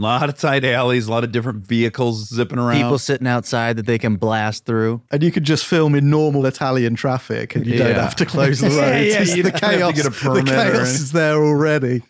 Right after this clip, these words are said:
Speaker 1: Just drive as a normal cab driver and you've got some incredible footage. But yeah, this fucking, the, this set piece, this car chase in the middle of it just won't stop, but it's always, always clever and entertaining. They just,
Speaker 2: Mm-hmm.
Speaker 1: they do that better than anybody. I think for people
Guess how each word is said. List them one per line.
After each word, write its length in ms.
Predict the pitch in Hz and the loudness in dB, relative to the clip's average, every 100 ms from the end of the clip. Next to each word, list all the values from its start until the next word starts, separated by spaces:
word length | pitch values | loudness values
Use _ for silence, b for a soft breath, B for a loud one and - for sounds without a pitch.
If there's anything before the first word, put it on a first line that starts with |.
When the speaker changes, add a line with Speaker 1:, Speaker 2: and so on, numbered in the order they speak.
| - | -6
Speaker 1:
Just 160 | 143 | -2
drive 180 | 151 156 | 0 0
as 100 | 147 | 2
a 40 | 131 | 0
normal 320 | 123 120 123 | 2 2 0
cab 320 | 101 107 104 | -2 -2 -2
driver 400 | 87 85 82 82 | -2 -2 -2 -2
and 100 | 85 | -2
you've 160 | 90 90 | -2 -2
got 180 | 90 85 | -4 -4
some 140 | 92 | -4
incredible 600 | 87 82 - 95 92 82 | -4 -4 -2 -2 -2 -6
footage. 460 | 78 85 80 76 - b b b b b - | -8 -8 -8 -10 -16 b b b b b -2
But 80 | |
yeah, 200 | 170 180 | 0 0
this 360 | 139 143 185 - | 0 0 -2 -4
fucking, 720 | 165 135 151 147 135 107 101 | -8 -2 -2 -2 -2 -2 -2
the, 220 | 92 98 101 | -2 -2 -4
this 340 | 101 113 131 | -2 -2 -2
set 500 | - - - 120 - | -4 -6 -2 -2 -4
piece, 320 | - 92 90 - | -6 -6 -6 -8
this 180 | 85 | -10
car 300 | - 120 117 | -6 -2 0
chase 320 | 110 101 85 90 | -2 -6 -8 -6
in 80 | |
the 80 | 85 | -6
middle 360 | 85 87 92 92 | -4 -2 0 -2
of 80 | 80 | -4
it 140 | - | -8
just 280 | 92 139 120 | -4 -4 -2
won't 680 | 123 110 117 117 117 117 - | -4 -2 0 0 -2 -4 -10
stop, 520 | - 110 104 82 - | -6 -2 -2 -2 -4
but 160 | - 110 | -2 -2
it's 180 | 107 - _ | -2 -8 _
always, 580 | 110 110 110 117 117 110 | -2 0 2 0 0 -4
always 440 | - 101 95 95 92 | -6 -2 -2 -2 -4
clever 440 | - 85 85 85 | -4 -4 -2 -2
and 180 | 85 82 | -2 -4
entertaining. 400 | 80 78 92 80 | -4 -4 -6 -4
They 120 | 95 135 | -2 -2
just, 240 | 196 208 | -2 -4
Speaker 2:
Mm-hmm. 80 | 107 104 b b | -6 -14 b b
Speaker 1:
they 80 | - | -2
do 120 | 143 170 | 0 0
that 120 | 135 | 0
better 220 | 113 110 | 0 0
than 240 | 87 78 - | -2 -6 -8
anybody. 420 | 82 92 80 71 - | -4 -4 -4 -8 -6
I 60 | 127 | -2
think 160 | 240 | -2
for 100 | 349 | 0
people 400 | 330 320 196 147 | 0 0 0 -2